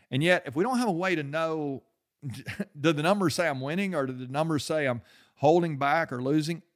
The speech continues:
Let's get a way to quantify that. So I wanna, I wanna challenge you today to think about what would a scorecard look for your life? What would it look like for your leadership? What would it look like for any area that is important? When you start measuring stuff, stuff starts improving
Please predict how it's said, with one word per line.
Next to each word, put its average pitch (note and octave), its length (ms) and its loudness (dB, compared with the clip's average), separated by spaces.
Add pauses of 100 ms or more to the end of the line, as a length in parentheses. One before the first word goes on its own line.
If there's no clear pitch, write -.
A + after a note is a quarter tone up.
(160)
Let's F#3+ 240 4
get C#4+ 180 -2
a C4 60 4
way D#3 260 2
to C3+ 60 -4
quantify B2+ 720 -4
that. F#2 180 -8
So D#3+ 100 0
I F#3+ 40 2
wanna, D4+ 280 0 (460)
I - 60 2
wanna E4 120 2
challenge G3 360 2
you C3+ 80 -2
today B2+ 280 2
to C3 60 -4
think C3+ 240 -6
about A#2+ 360 0
what C3+ 140 -2
would B3+ 120 -2
a - 20 0
scorecard C#3 600 0
look A#2 260 -4
for A#2+ 380 -4 (500)
your A#2 160 0
life? G3 420 4 (120)
What E3 180 0
would G#3 80 2
it F3 80 0
look F3+ 140 -2
like C#3+ 200 -2
for - 60 -6
your A2+ 160 -2
leadership? G#3+ 560 0
What C#3+ 140 -2
would D3 80 -4
it - 20 -6
look D3 140 -6
like C#3 120 -2
for A#2 120 -10
any A3 260 0
area G#3+ 400 0
that D3+ 260 -4
is A#2 160 -6
important? D3 540 -2
When B2+ 120 -4
you G3 120 2
start A#3+ 240 -2
measuring C#3 580 0
stuff, A2+ 400 -4
stuff D3+ 280 -8
starts C3 340 -4
improving A2 560 -4